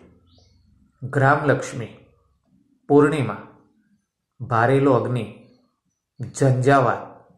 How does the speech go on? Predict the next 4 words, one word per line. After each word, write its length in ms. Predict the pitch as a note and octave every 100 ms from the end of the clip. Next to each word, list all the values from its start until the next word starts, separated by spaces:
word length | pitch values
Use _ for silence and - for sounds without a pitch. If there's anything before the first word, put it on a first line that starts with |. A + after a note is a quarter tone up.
| _ _ _ _ _ _ _ _ _
પ્રલય 560 | D#3 D3 C#3+ G2+ - - - _ _ _ _ _ _ _ _ _ _ _ -
અને 300 | D3 D3+ F3+
શચી 840 | F3+ - A#2 - D3 G#2 - - _ _ _ _ _ _ _ _ _ -
પૌલોમી 760 | B2 A#2+ A2 F#2+ - -